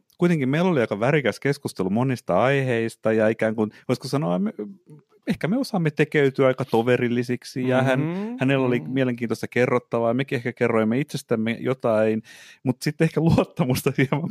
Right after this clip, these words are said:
Speaker 1: koeteltiin siinä, koska hän olisi kovasti halunnut käyttää puhelimiamme
Speaker 2: Joo,
Speaker 1: ja
Speaker 2: joo.
Speaker 1: vai-, tai vaihtaa puhelinnumeroja sun muita, ja, ja jotenkin me sitten ei lähdetty siihen kuitenkaan. Et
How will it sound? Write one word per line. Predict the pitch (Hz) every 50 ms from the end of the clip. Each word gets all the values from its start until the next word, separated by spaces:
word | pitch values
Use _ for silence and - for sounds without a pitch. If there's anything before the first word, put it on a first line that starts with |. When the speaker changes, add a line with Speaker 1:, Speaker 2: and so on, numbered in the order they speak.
| - -
Speaker 1:
koeteltiin | 151 139 131 - 139 135 - 131 131 135
siinä, | 170 160 151 135
koska | - 127 - - - - - - -
hän | - - 180 208 240
olisi | 156 139 131 127 120
kovasti | - 233 165 156 143 - 110 113
halunnut | 120 110 117 110 101 -
käyttää | - 127 127 127 - - 104 101 - _
puhelimiamme | - 180 190 190 - 110 107 107 101 107 104 95 95 95 104 113 110 - _ _ -
Speaker 2:
Joo, | 214 262 269 170 123 107
Speaker 1:
ja | 123 123 117
Speaker 2:
joo. | 127 180 175 -
Speaker 1:
vai-, | 165 165 156 151
tai | - 151 156
vaihtaa | 156 185 208 - - 156 127
puhelinnumeroja | - - 175 175 160 135 117 120 147 180 175 143 117 110 110
sun | - 131 120
muita, | 139 156 147 - 131
ja, | 127 117 - - - - _ _ - - - - - - - - - - -
ja | - - 160 151 165 - -
jotenkin | - 214 269 285 254 196 196 190
me | 160 151
sitten | 151 185 - - 175
ei | 180 180
lähdetty | 196 202 196 160 123 120 - - 117
siihen | - - 131 135 127
kuitenkaan. | - 151 - 165 131 - 117 104 95 104 98
Et | 107 - -